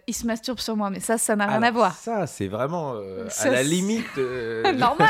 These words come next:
Speaker 2: <laughs> on peut trouver ça sympathique.
Speaker 1: Voilà, c'est, c'est, c'est, et puis c'est pas moi, c'est les couvertures de l'hiver, le, voilà, le, le chaud,
Speaker 2: Il y a
Speaker 1: le
Speaker 2: du fétichisme de couverture, de
Speaker 1: Complètement,
Speaker 2: chaussures,
Speaker 1: voilà.
Speaker 2: ça, ok,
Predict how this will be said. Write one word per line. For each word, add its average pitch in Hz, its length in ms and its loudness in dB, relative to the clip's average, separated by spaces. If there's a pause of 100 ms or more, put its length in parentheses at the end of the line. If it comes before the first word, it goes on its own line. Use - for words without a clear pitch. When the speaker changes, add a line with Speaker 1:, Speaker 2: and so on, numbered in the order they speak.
(140)
Speaker 2:
<laughs> 233 140 4
on 127 100 -14
peut 117 120 -2
trouver 117 260 -2
ça - 180 2
sympathique. 120 680 -4
Speaker 1:
Voilà, 269 320 6
c'est, 233 160 -6
c'est, 202 400 4
c'est, - 180 -4
et 220 140 2
puis 226 160 -4
c'est 233 160 0
pas 214 180 6
moi, 214 300 4
c'est 170 480 -2
les 196 100 -6
couvertures 208 460 -4
de 214 80 -6
l'hiver, 208 500 4
le, 190 300 -4
voilà, 180 400 -4
le, 170 180 -10
le 185 220 -8
chaud, 202 340 0
Speaker 2:
Il 202 60 2
y - 20 0
a 190 40 0
Speaker 1:
le 180 100 0
Speaker 2:
du 113 60 -4
fétichisme 110 420 -8
de 104 60 -6
couverture, 120 680 -6
de - 20 -4
Speaker 1:
Complètement, 233 420 4
Speaker 2:
chaussures, 117 180 -4
Speaker 1:
voilà. 208 220 6
Speaker 2:
ça, 160 60 -10
ok, - 60 -18